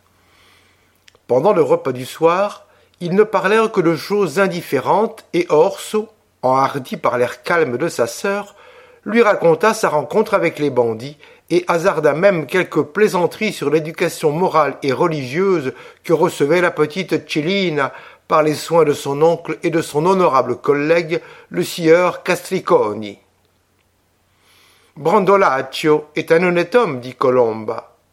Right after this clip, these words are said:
Mais, pour Castriconi, j'ai entendu dire que c'était un homme sans principe. » « Je crois, » dit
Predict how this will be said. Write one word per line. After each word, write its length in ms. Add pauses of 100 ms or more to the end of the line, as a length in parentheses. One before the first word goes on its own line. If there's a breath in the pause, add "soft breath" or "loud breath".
(200)
Mais, 280 (520 soft breath)
pour 180
Castriconi, 880 (160)
j'ai 220
entendu 400
dire 240
que 80
c'était 340
un 140
homme 160
sans 240
principe. » « 640 (2250 soft breath)
Je 160
crois, » 460
dit 240